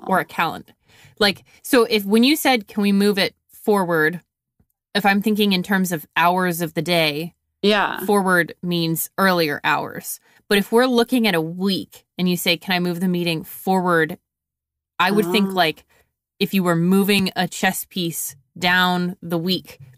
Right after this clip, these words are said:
Speaker 1: you would move it forwards like you would move it later into the week. But I would also be like, "Why did you say forwards? We need to be more clear on this." <laughs>
Speaker 2: Yeah, so, but so how, so if, if I'm, like,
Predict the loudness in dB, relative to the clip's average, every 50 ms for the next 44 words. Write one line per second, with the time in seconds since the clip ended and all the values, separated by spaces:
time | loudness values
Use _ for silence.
0 | -20 -12 -6 -4 -2 0 2 0 0 0 -4 -8 -6 -2 0 0 2 2 0 0
1 | -2 -2 -4 -6 -4 -2 -2 -2 0 0 0 -2 -4 -4 -4 -2 -2 0 -2 -2
2 | -4 -8 -10 -14 -16 -18 -18 -18 -18 -18 -18 -20 -20 _ _ _ _ _ _ _
3 | _ _ _ _ _ _ _ _ _ -2 0 2 2 4 4 4 4 2 2 2
4 | 0 -2 0 0 0 0 0 0 2 2 2 2 0 -2 -4 -4 -4 -4 -4 -4
5 | -2 0 0 0 0 -2 -2 -4 -6 -6 -8 -8 -8 -8 -10 -10 -8 -8 -6 -6
6 | -6 -6 0 2 4 4 4 4 4 4 4 4 2 2 2 0 -2 0 2 2
7 | 4 2 2 0 -2 -4 -4 -4 -4 -8 _ _ _ _ _ _ _ _ _ _
8 | _ _ _ -2 2 2 4 4 2 0 0 0 0 2 2 2 2 0 -4 -10
9 | _ _ _ _ _ _ _ _ _ _ _ _ 0 0 0 2 2 2 0 0
10 | 0 -2 -6 -4 0 2 2 2 2 0 -4 -4 0 2 2 2 2 2 0 0
11 | -2 -8 _ -2 -2 0 2 2 2 2 2 2 2 2 2 2 0 -2 -4 -8
12 | -14